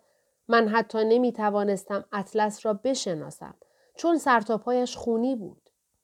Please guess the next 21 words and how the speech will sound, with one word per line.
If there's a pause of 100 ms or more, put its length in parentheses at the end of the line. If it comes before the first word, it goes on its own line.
(1400)
داشتم
دیوانه
می‌شدم. (1080)
دیوانه. (1600)
آنها (200)
نه
تنها
ناچار
شدند
اطلس
را
با
آمبولانس
ببرند، (280)
بلکه
برای
من
هم
آمبولانس
خبر
کردند،